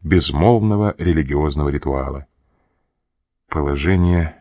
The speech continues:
в гроб", подумал он. "Церемония. Своего рода причастие. Церковная служба". Поиски знания.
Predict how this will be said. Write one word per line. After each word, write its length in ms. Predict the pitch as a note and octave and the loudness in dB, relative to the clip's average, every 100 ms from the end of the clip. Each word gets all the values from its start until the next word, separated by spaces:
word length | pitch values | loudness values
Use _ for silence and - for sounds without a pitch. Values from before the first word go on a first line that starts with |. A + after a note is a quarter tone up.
| _ _ | _ _
в 200 | D#2+ F2 E2 | -4 -2 -2
гроб", 460 | D#2 D2+ - - - _ _ _ | -2 -2 -4 -8 -20 _ _ _
подумал 400 | - C#2+ C#2+ C2+ | -6 -4 -2 -4
он. 180 | C2+ C#2 _ _ _ _ _ _ _ _ - | -6 -8 _ _ _ _ _ _ _ _ -10
"Церемония. 840 | - D2 D2+ D2 C#2 C#2 C2+ C2+ _ _ _ _ _ _ _ _ _ | -8 -4 -2 -2 -4 -4 -6 -10 _ _ _ _ _ _ _ _ _
Своего 500 | - - E2+ F2+ F2+ | -10 -6 -2 0 2
рода 480 | F#2 E2+ E2+ - - - _ _ | 2 2 0 -2 -12 -20 _ _
причастие. 1040 | - F2+ - - E2 C#2+ - - - D2+ - _ _ _ _ _ - | -8 -6 -4 0 0 0 -6 -10 -8 -10 -10 _ _ _ _ _ -8
Церковная 680 | - D2 - D#2 D2+ D2+ | -6 -6 -6 -4 -4 -4
служба". 800 | D2 - - G#1 A1 G#1 - - - _ _ _ _ _ _ _ _ _ _ _ _ _ _ _ _ _ | -4 -4 -4 -8 -10 -12 -12 -14 -16 _ _ _ _ _ _ _ _ _ _ _ _ _ _ _ _ _
Поиски 880 | - F2+ F2 E2 - - - E2 D2 - _ - | -2 0 2 0 -2 -4 -4 -4 -4 -12 _ -12
знания. 960 | C#2+ C#2+ C#2+ C#2+ C#2+ C#2 C#2 C2+ C2+ | -8 -6 -4 -2 -2 -4 -6 -6 -8